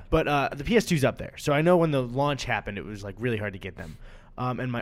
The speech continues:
uncle bought one, and I think he was planning on either playing it or selling it for, like, way more. But then, um, Christmas was coming around, and to my dad, he was just like, "Hey, uh, I know you've been playing, like, pl-, the PlayStation one for a long time. Uh,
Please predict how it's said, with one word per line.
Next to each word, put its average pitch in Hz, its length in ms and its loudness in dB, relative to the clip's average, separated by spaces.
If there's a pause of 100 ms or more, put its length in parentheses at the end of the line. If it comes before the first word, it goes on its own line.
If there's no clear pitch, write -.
uncle 156 300 2
bought 117 360 2
one, 104 380 -2
and 107 140 -4
I 113 60 -4
think 165 180 -2
he 185 100 0
was 156 100 0
planning 143 380 -2
on 110 160 -2
either 117 220 -2
playing 135 400 -2
it 123 120 -2
or 104 100 -6
selling 117 420 -2
it 185 120 0
for, 123 140 -4
like, 104 180 -2
way 104 220 -2
more. 110 420 -2 (400)
But 131 220 0
then, 143 320 0
um, 113 480 -4 (460)
Christmas 175 420 0
was 127 140 -4
coming 120 220 0
around, 104 280 0
and 107 120 -4
to 123 100 -4
my 110 140 0
dad, 117 280 2
he 113 80 0
was 110 80 -2
just 104 140 -8
like, 113 180 -2 (400)
"Hey, 196 280 10
uh, 139 280 8 (340)
I 131 80 4
know 151 120 4
you've 147 160 4
been 131 100 2
playing, 127 300 2
like, 113 120 -2 (300)
pl-, 120 120 -4
the 117 120 -6
PlayStation 117 460 -2
one 110 200 0
for 113 180 0
a 110 60 2
long 107 220 0
time. 101 420 -2
Uh, 101 440 0